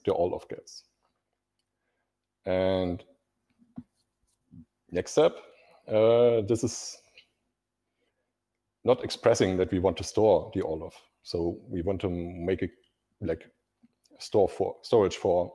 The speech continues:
all of. And now this already looks like a function signature, just missing some auto, and the tuple also has no types. So the question is,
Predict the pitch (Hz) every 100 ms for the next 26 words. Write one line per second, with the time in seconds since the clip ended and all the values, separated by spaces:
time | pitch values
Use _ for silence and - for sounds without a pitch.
0 | - 92 82 71 - - _ _ _ _
1 | _ _ _ _ _ _ _ _ - 85
2 | 87 92 - - 120 185 175 - - 143
3 | 139 135 127 131 127 120 117 117 - -
4 | - _ _ _ 110 98 95 - 151 127
5 | - 87 92 - 78 - _ _ _ -
6 | 127 - 131 135 113 104 - 90 85 104
7 | 127 120 - 95 92 101 92 - - 98
8 | 90 - 101 87 87 82 80 - - -
9 | - _ _ _ _ _ _ _ _ _
10 | 90 87 135 131 143 123 113